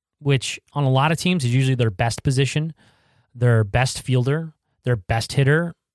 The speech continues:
their captain in a lot of situations and a lot of teams, and you're telling me that we can't put anyone better on the field than Paul DeJong.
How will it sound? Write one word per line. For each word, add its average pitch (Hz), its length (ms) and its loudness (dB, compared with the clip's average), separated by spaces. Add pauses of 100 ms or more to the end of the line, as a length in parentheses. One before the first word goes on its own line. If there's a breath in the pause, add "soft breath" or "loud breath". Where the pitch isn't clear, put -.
(120)
their 120 160 -4
captain 165 680 -2 (100)
in 135 60 -2
a 120 80 2
lot 120 260 2
of 147 100 0
situations 151 760 -2
and 120 80 0
a 110 40 2
lot 117 220 2
of 139 80 -2
teams, 170 480 0 (460 loud breath)
and 135 100 2
you're 139 100 2
telling 147 280 0
me 135 400 0 (240)
that 123 160 0
we 139 100 2
can't 139 260 -4
put 139 100 0
anyone 123 240 2
better 127 400 2 (320)
on 120 200 2
the 139 60 0
field 110 440 0 (160)
than 117 140 0
Paul 107 240 0
DeJong. 90 380 -2